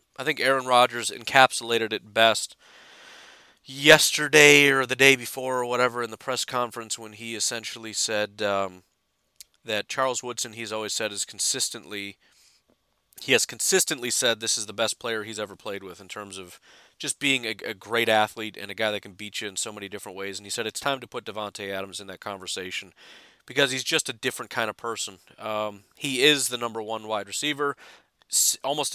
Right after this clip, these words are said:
identical to Aaron Rodgers. He's separated himself. I didn't, I don't even know if I mentioned it. Aaron Rodgers, like, a ninety-two-ish, um, or no, it, b-, by about two points, he's ahead of the second highest grade.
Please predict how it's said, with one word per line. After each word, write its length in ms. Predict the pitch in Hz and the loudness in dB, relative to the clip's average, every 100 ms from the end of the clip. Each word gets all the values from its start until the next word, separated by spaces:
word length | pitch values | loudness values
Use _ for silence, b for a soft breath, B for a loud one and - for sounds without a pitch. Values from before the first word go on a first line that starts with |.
| 131 123 | -2 0
identical 560 | 123 131 151 - 120 | 2 4 4 0 -6
to 100 | 110 | -2
Aaron 200 | 123 120 | -2 -2
Rodgers. 380 | 110 117 107 98 | 0 -2 -2 -8
He's 120 | 104 | -4
separated 460 | - 127 127 104 98 | -2 -2 -4 -8 -8
himself. 440 | 98 - 101 101 | -10 -6 -6 -8
I 100 | 101 | -6
didn't, 180 | 113 104 | -8 -8
I 60 | 110 | -14
don't 100 | 107 | -14
even 120 | 98 | -16
know 40 | |
if 100 | - | -16
I 40 | 98 | -14
mentioned 360 | 101 104 95 | -12 -12 -12
it. 100 | - | -12
Aaron 220 | 107 113 104 | -10 -10 -8
Rodgers, 460 | 104 104 101 - B B B B | -8 -8 -10 -12 B B B B
like, 100 | 110 | -4
a 60 | 107 | -2
ninety-two-ish, 1000 | 107 117 110 107 127 120 123 - - - b b b _ - | 0 -2 -2 -10 -10 -6 -4 -4 -6 -10 b b b _ -16
um, 440 | 107 104 101 98 _ _ _ _ _ _ _ _ | -12 -12 -12 -16 _ _ _ _ _ _ _ _
or 100 | 113 | -4
no, 160 | 113 80 | -4 -2
it, 300 | 107 98 120 | -2 -4 -6
b-, 60 | - - 120 | -12 -12 0
by 160 | 143 151 | 10 12
about 340 | 147 143 131 | 12 12 12
two 220 | - 196 | 0 -8
points, 560 | 151 160 123 107 - - b b | -10 -4 -4 -2 -4 -4 b b
he's 240 | 147 127 | -4 0
ahead 380 | 120 139 123 104 | 2 4 2 2
of 320 | - 104 98 | -6 -6 -8
the 200 | 107 98 - | -14 -12 -8
second 420 | - 117 110 95 _ _ _ | -6 -6 -8 -12 _ _ _
highest 420 | - 107 101 - | 0 0 0 -4
grade. 300 | 98 98 | -6 -6